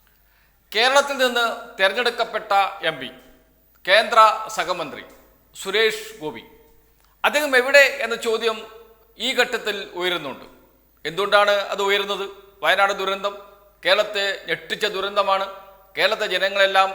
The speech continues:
ദുഃഖത്തിലാണ്, ഹൃദയം പൊട്ടുന്ന വേദനയിലാണ് എല്ലാവരും കഴിയുന്നത്. അപ്പോൾ നമ്മുടെ കേന്ദ്രമന്ത്രി എവിടെ? കേരളത്തിൽ നിന്ന് ജയിച്ച കേന്ദ്രമന്ത്രി, അതാണ് ഏറ്റവും പ്രധാനം.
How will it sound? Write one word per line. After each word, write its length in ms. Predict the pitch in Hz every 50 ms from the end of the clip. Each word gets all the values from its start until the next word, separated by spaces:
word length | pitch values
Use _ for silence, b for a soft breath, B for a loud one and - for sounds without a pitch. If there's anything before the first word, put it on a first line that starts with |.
| - -
ദുഃഖത്തിലാണ്, 560 | 156 - 208 214 208 196 190 190 190 196 196 - - - - - _ _ _ _ _
ഹൃദയം 320 | - 156 165 190 208 214 214
പൊട്ടുന്ന 440 | 208 202 196 208 208 196 196 196 196
വേദനയിലാണ് 640 | 190 190 196 190 202 202 202 196 190 190 190 185 190
എല്ലാവരും 680 | 185 175 - 180 185 190 196 202 196 196 190 185 185 -
കഴിയുന്നത്. 460 | 190 185 190 202 202 185 190 180 185 190 - - - _ _ b b b b b b b _ -
അപ്പോൾ 220 | 196 - 285 294
നമ്മുടെ 220 | 277 285 285 277 269 240
കേന്ദ്രമന്ത്രി 600 | 240 254 262 285 277 277 269 247 247 247 247 233 -
എവിടെ? 280 | 214 208 202 180 139 107 - - - - - - - - 143
കേരളത്തിൽ 420 | 160 185 196 220 220 220 226 214
നിന്ന് 320 | 220 220 226 247 269 262 B B B B B B B
ജയിച്ച 320 | 165 247 254 254 - - 302
കേന്ദ്രമന്ത്രി, 720 | 262 254 254 254 247 240 233 214 202 180 151 127 110 - - - - -
അതാണ് 340 | 156 180 190 196 190 196 190 - - - -
ഏറ്റവും 460 | 175 196 190 - - 202 185 185 175 -
പ്രധാനം. 480 | 165 156 170 156 127 110 - - -